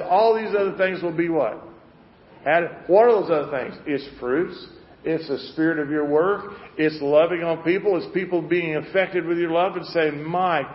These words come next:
goodness, how that church loves people." And they get infected with that. It becomes infectious and it's good. That's a good kind of infection, by the way, <laughs> not a bad, for sure. Psalm fifty,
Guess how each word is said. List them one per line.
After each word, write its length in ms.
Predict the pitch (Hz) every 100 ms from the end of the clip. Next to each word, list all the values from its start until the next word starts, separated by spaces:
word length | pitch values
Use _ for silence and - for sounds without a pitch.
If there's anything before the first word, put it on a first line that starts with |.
| -
goodness, 300 | 202 170 -
how 140 | 143
that 180 | 127 131
church 220 | - 131 -
loves 240 | 123 120 117 -
people." 460 | 208 208 - 104 - - - - - - - - _ -
And 180 | 180 190
they 140 | 226
get 140 | 202 196
infected 440 | 190 190 190 165
with 80 | 131
that. 140 | 127
It 120 | 170
becomes 400 | 185 185 180 175
infectious 560 | 139 - 170 - 135 131
and 100 | 131
it's 160 | 123 -
good. 240 | 165 143 - -
That's 180 | 208 208
a 60 | 147
good 240 | 180 180
kind 160 | 147 139
of 80 | 120
infection, 480 | 117 139 123 143 131
by 200 | 117 117
the 0 |
way, 160 | 123
<laughs> 40 | 143
not 160 | -
a 60 | 127
bad, 360 | 147 127 117 - - -
for 100 | 131
sure. 380 | 147 123 98 - - - - - - _ _ _ - - -
Psalm 320 | 170 165 156
fifty, 460 | 160 156 139 151